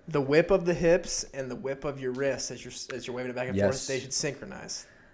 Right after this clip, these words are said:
Speaker 2: Either way, but it
Speaker 1: Either
Speaker 2: has to
Speaker 1: way.
Speaker 2: be smooth.
Speaker 1: It's got, it's either gotta synchronize, it's gotta be intertwined with each other,
Speaker 2: Yeah,
Speaker 1: whether
Speaker 2: if
Speaker 1: it's
Speaker 2: it
Speaker 1: against
Speaker 2: doesn't
Speaker 1: or
Speaker 2: look
Speaker 1: with.
Speaker 2: smooth and it looks clunky, look, it's
Speaker 1: Mm-hmm.
Speaker 2: all in the hips, baby.
Speaker 1: Yeah.
Speaker 2: Can't look clunky.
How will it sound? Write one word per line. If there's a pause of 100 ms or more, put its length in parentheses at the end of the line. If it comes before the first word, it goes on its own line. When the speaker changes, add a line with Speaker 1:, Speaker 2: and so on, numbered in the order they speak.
(140)
Speaker 2:
Either
way,
but
it
Speaker 1:
Either
Speaker 2:
has
to
Speaker 1:
way.
Speaker 2:
be
smooth.
Speaker 1:
It's
got,
it's
either
gotta
synchronize,
it's
gotta
be (720)
intertwined
with
each
other,
Speaker 2:
Yeah,
Speaker 1:
whether
Speaker 2:
if
Speaker 1:
it's
Speaker 2:
it
Speaker 1:
against
Speaker 2:
doesn't
Speaker 1:
or
Speaker 2:
look
Speaker 1:
with.
Speaker 2:
smooth
and
it
looks
clunky, (340)
look,
it's
Speaker 1:
Mm-hmm.
Speaker 2:
all
in
the
hips,
baby. (120)
Speaker 1:
Yeah. (640)
Speaker 2:
Can't
look
clunky.